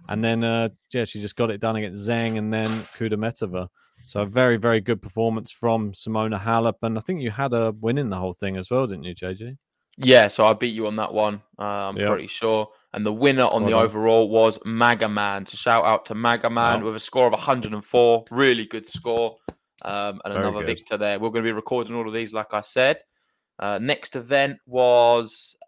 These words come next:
Speaker 2: uh, are we on the
Speaker 1: The
Speaker 2: last one? I think
Speaker 1: number
Speaker 2: this is
Speaker 1: two,
Speaker 2: the last
Speaker 1: yeah,
Speaker 2: one.
Speaker 1: it's the
Speaker 2: Melbourne
Speaker 1: two.
Speaker 2: set two.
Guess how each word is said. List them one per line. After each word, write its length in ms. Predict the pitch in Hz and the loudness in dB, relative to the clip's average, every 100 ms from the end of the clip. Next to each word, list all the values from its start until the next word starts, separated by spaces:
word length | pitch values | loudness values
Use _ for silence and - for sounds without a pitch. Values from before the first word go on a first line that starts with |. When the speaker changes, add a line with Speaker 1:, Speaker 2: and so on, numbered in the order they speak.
| _ - | _ -12
Speaker 2:
uh, 480 | 52 50 55 52 - | -8 -8 -8 -8 -10
are 60 | 117 | -4
we 80 | 120 | -4
on 80 | |
the 60 | 117 | -2
Speaker 1:
The 80 | 120 | 2
Speaker 2:
last 240 | 156 160 | 2 0
one? 180 | 165 175 | -2 0
I 20 | |
think 80 | 117 | 2
Speaker 1:
number 80 | 135 | 0
Speaker 2:
this 100 | 131 | -2
is 60 | 123 | 0
Speaker 1:
two, 60 | |
Speaker 2:
the 60 | 127 | 6
last 140 | 127 113 | 6 6
Speaker 1:
yeah, 40 | |
Speaker 2:
one. 100 | 139 | 2
Speaker 1:
it's 280 | 139 - - _ _ | 0 -10 -14 _ _
the 60 | 120 | 2
Speaker 2:
Melbourne 500 | 147 160 156 147 139 | 8 8 8 6 6
Speaker 1:
two. 40 | 131 | 4
Speaker 2:
set 360 | - 156 139 - - | 2 2 2 0 -8
two. 500 | - 165 170 175 | 4 4 4 0